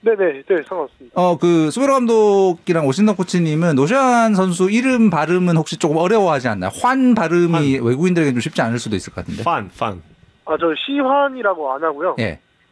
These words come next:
Speaker 1: 시시 이렇게 합니다. 시시.
Speaker 3: 시시?
Speaker 1: 네.
Speaker 3: 어.
Speaker 2: 아, 시시.
Speaker 1: 아니, 시환, 환이 좀 어려우니까.
Speaker 2: 아, 환이 어려우니까
Speaker 3: 어.
Speaker 2: H를 따서 히히.
Speaker 1: 네, 처음에도 감독님이나 코치님도 뭐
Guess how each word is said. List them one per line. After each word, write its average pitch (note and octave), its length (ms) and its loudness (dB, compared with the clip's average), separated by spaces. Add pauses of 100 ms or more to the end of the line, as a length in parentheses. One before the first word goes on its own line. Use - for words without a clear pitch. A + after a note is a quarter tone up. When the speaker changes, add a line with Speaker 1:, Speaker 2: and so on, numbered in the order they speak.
(240)
Speaker 1:
시시 E4 400 -10
이렇게 E3+ 260 -6
합니다. C3+ 220 -12
시시. D3+ 300 -12 (460)
Speaker 3:
시시? - 560 -4 (420)
Speaker 1:
네. C#3 220 -4 (460)
Speaker 3:
어. F#2+ 240 -8
Speaker 2:
아, A2 100 -4
시시. G3 560 0 (540)
Speaker 1:
아니, D#3 200 -2 (180)
시환, B3 680 0
환이 D4+ 320 -4
좀 F#3 160 -10
어려우니까. D#3 560 -4
Speaker 2:
아, C3+ 360 0
환이 G#3 240 0
어려우니까 E3 220 0
Speaker 3:
어. C3+ 60 -2
Speaker 2:
H를 F#3+ 320 -2
따서 C3+ 180 -2
히히. G3 460 -2 (500)
Speaker 1:
네, F#3 280 0
처음에도 A3 560 0
감독님이나 E3 840 -8
코치님도 E3+ 400 -12
뭐 C3+ 200 -6